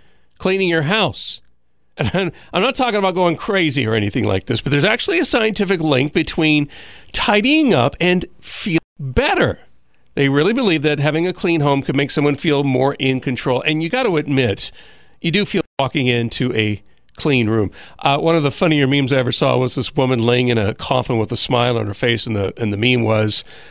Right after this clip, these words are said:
um, you know, knowing I, I'm dead, knowing that my, uh, my bathroom smells like Clorox. <laughs> It's true. I'm that weirdo that will stand in a clean bathroom and just breathe deeply. I'm sure it's,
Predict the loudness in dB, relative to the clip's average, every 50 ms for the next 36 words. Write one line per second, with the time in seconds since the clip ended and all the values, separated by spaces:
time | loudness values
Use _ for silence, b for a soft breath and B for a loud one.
0 | B B B B -2 0 2 4 4 4 2 2 0 -2 -4 -6 -12 -20 -20 -20
1 | -20 -20 -20 -20 -12 -2 0 2 4 4 4 4 2 0 -4 -12 -20 -20 _ _
2 | -8 -4 -2 2 2 4 4 2 2 0 -2 -2 -2 -4 -2 -2 0 0 0 0
3 | -2 -2 -2 0 2 2 2 2 0 0 -4 -4 -2 0 2 4 4 4 4 2
4 | 2 2 2 0 2 0 2 2 2 2 0 -2 -4 -4 -2 0 0 0 0 -2
5 | -4 -6 -8 -10 -8 -6 -2 -2 0 -2 -2 -2 -4 -4 -4 -4 -2 0 0 0
6 | 0 -2 -2 -4 -2 2 4 4 4 4 0 -2 -6 -4 -2 -2 -2 _ 0 0
7 | 2 2 2 2 2 0 0 B B B B B B B 0 0 0 2 0 0
8 | 0 0 0 0 0 0 2 2 2 2 2 2 2 2 0 0 0 -2 -2 -2
9 | 0 2 2 4 4 4 2 0 0 0 0 0 0 0 -2 -2 -2 -2 0 0
10 | 2 2 2 0 0 0 -2 -2 -2 -2 0 -2 0 0 0 0 0 -2 -6 -4
11 | 0 2 2 4 6 6 6 6 6 4 2 0 -6 -12 -20 -12 -8 -6 0 2
12 | 4 4 2 2 0 0 0 2 2 2 0 2 2 2 2 2 0 -2 -4 -6